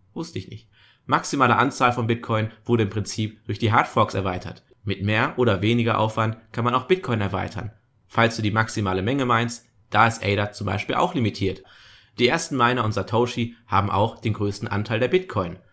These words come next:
Aber immerhin konntest du nichts Bestätigtes gegen ADA bringen. Natürlich, wenn man das Video auf lautlos stellt und die Bildschirmhelligkeit komplett auf Null dreht, dann vielleicht schon.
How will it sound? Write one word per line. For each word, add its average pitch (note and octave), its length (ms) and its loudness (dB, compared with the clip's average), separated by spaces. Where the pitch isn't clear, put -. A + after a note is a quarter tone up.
Aber G2 320 2
immerhin C3+ 460 0
konntest A#2 260 -2
du A2 60 0
nichts C#3 260 -4
Bestätigtes A#2+ 720 -2
gegen F#2+ 260 -2
ADA C#3 220 2
bringen. B2 320 0
Natürlich, C3+ 540 0
wenn G#2+ 100 -2
man G#2 100 0
das G2 140 -4
Video G#2 440 0
auf F#2 140 -4
lautlos B2+ 320 2
stellt A2 400 -2
und G#2 180 0
die G#2 60 0
Bildschirmhelligkeit G#2+ 880 -2
komplett G#2 360 -4
auf F#2+ 120 -6
Null C#3 180 0
dreht, A#2+ 380 0
dann F#2+ 120 -6
vielleicht F2 300 -10
schon. C3 260 -2